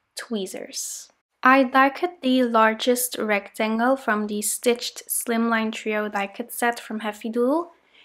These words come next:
using oyster shell colored cardstock from Heffy Doodle, and I adhere that piece to a note card that I cut to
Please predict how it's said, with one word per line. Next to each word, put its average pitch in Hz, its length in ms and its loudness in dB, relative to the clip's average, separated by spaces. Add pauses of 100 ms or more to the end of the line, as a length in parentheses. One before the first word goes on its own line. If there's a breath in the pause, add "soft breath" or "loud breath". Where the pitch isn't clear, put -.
using 285 400 6 (100)
oyster 240 480 2
shell 202 420 0
colored 233 420 -2
cardstock 233 540 -2
from 240 200 -4
Heffy 226 340 -4
Doodle, 247 400 2 (420 loud breath)
and 233 260 4
I 226 140 4
adhere 233 400 2
that 302 260 4
piece 220 400 -6
to 220 280 -4 (100)
a 208 220 -4
note 220 400 0
card 196 340 0 (140)
that 208 140 0
I 208 160 -2
cut 240 500 0 (200)
to 220 520 -2